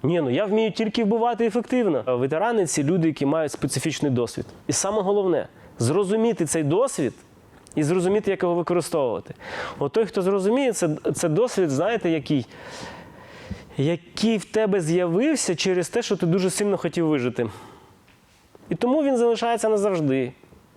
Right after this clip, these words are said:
Тому ці люди, е, е, якщо ти задаєш питання, там, умовно, там, ну, там, я беру на роботу деяких людей,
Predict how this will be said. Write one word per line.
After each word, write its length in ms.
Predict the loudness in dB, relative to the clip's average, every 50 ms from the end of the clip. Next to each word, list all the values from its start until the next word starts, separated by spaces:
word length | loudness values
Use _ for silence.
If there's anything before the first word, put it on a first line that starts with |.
| -20 -20 -8 -4
Тому 280 | -2 0 2 2 0
ці 160 | 0 0 0
люди, 540 | 2 2 2 2 4 4 4 4 2 2 0 0
е, 40 | 0
е, 500 | 2 2 2 2 2 2 2 2 2 2
якщо 220 | 2 0 0 -2
ти 80 | 0 0
задаєш 300 | 2 2 2 2 2 0
питання, 560 | -2 -4 -4 -2 -2 0 0 2 0 0 0
там, 200 | 0 0 0 2
умовно, 380 | 2 2 2 2 2 2 0 0
там, 180 | -2 -2 -2 0
ну, 240 | 0 0 0 0 -2
там, 220 | -2 0 0 2
я 60 | 2
беру 180 | 2 2 2 2
на 100 | 2 2
роботу 300 | 2 0 0 0 0 0
деяких 360 | 0 0 0 -2 -4 -4 -2
людей, 240 | 0 0 0 0 -2